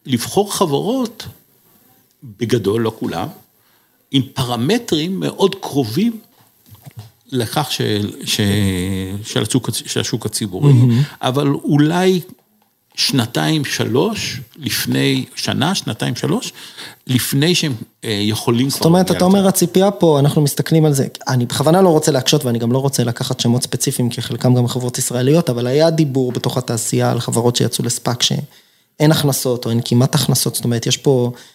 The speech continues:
Speaker 2: איזשהו באמת pre-commercialization stage כזה,
Speaker 1: אני לא
Speaker 2: שמאוד
Speaker 1: רוצה להתייחס ל-, ל-,
Speaker 2: בדיוק.
Speaker 1: לגורמים ספציפיים,
Speaker 2: אז
Speaker 1: אבל מה שכן,
Speaker 2: אוקיי.
Speaker 1: זה מה, מה המשקיעים בספאקים ובפייפים, כי זה ספאק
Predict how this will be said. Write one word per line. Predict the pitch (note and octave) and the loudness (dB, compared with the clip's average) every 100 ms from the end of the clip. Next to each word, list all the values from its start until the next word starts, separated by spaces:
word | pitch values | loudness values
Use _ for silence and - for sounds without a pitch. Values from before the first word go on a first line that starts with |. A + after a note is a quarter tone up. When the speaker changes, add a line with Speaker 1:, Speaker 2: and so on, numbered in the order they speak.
| _ | _
Speaker 2:
איזשהו | B2 - B2+ | -4 -2 2
באמת | C3 C#3+ - | 2 0 -2
pre-commercialization | D3+ D3+ D3+ C3+ B2+ A#2+ A#2 - - B2 A#2 - A#2+ B2 C#3 D3 C3 B2 | -4 0 2 2 0 -2 -6 -6 -2 -2 -2 -6 -8 -2 0 2 0 -2
stage | - B2 - | -2 -4 -4
כזה, | B2 B2+ C#3 | -4 0 2
Speaker 1:
אני | G3 | 4
לא | |
Speaker 2:
שמאוד | A3 F#3 | 6 4
Speaker 1:
רוצה | F3+ G3+ | 4 2
להתייחס | F#3+ - - C3 - | 2 -2 -2 0 2
ל-, | A#2+ G#2+ A2 | 0 0 0
ל-, | D#3 | 2
Speaker 2:
בדיוק. | F3 G#3 | 4 6
Speaker 1:
לגורמים | F3 A#2+ A#2+ A#2+ | 4 4 4 0
ספציפיים, | - - A#2+ - A2+ - | -2 -6 -8 -4 -2 0
Speaker 2:
אז | C#3+ | 2
Speaker 1:
אבל | A2 A2 | 2 2
מה | D#3+ | 0
שכן, | F3 F#3 - - C#3 G2 B2+ | 0 -4 -4 -4 -2 -4 -6
Speaker 2:
אוקיי. | D3+ - B2+ A#2+ C3 | -8 -6 -4 -4 -6
Speaker 1:
זה | D3+ A#2 A2+ | -10 -10 -4
מה, | A#2+ E3+ F3 - | -2 -2 -2 -6
מה | C3+ | -4
המשקיעים | C#3+ D3 A#2+ - B2+ - A#2+ A#2+ G#2+ | -2 -2 -4 -2 -4 -2 -2 0 0
בספאקים | - - G2+ - A2+ G#2 | -2 -2 -4 -2 -4 -2
ובפייפים, | F#2+ F#2 - G#2+ G#2 - F#2 | -6 -6 -4 -4 -4 -8 -10
כי | - | -12
זה | G2 G2+ F2+ | -8 -6 -6
ספאק | - - - C#3 | -6 -6 -2 -2